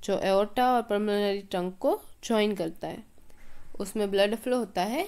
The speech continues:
left to right, क्योंकि एओर्टा में प्रेशर पल्मोनरी ट्रंक से ज़्यादा होता है तो left to right शंट हो जा रहा है, तो एओर्टा में कम ब्लड बचेगा और पहुंचेगा भी कम,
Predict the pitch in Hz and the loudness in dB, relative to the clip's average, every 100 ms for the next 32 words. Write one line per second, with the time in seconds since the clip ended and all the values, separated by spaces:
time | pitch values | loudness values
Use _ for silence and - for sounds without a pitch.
0 | - 208 196 202 - - 294 254 233 170 | -6 0 0 0 -6 -4 -2 2 2 0
1 | - - 196 190 285 381 - - - - | -4 -6 -6 -4 -4 -4 -8 -20 -16 -16
2 | - - 190 190 196 202 208 202 196 185 | -14 -6 -2 0 0 -2 -2 -4 -4 -4
3 | 190 226 311 220 196 196 196 190 190 190 | -2 -2 -2 0 0 -2 -4 -4 -4 -4
4 | 175 185 - - - 294 240 208 190 214 | -4 -6 -10 -8 -2 0 2 2 2 2
5 | 196 175 - - 180 - - - - - | 0 -2 -4 -10 -12 -14 -20 -20 -20 -20
6 | - - - - - - - 202 196 214 | -20 -20 -20 -20 -20 -20 -6 0 0 0
7 | - 240 233 233 - 240 240 254 254 226 | -2 2 4 2 0 0 0 2 2 2
8 | 240 226 220 220 226 - - - - - | 4 4 4 0 -2 -12 -20 -20 -20 -20
9 | - - - - - - - - - 196 | -20 -20 -20 -20 -20 -20 -10 -8 0 2
10 | 208 226 226 226 226 220 240 247 233 226 | 2 4 4 2 2 2 4 2 2 0
11 | 226 226 220 233 - - - - - - | 0 0 0 -4 -8 -18 -20 -20 -20 -20
12 | - - - 185 - - 202 202 247 240 | -20 -10 -4 -4 -4 0 0 4 4 4
13 | 233 240 226 226 | 2 2 0 -2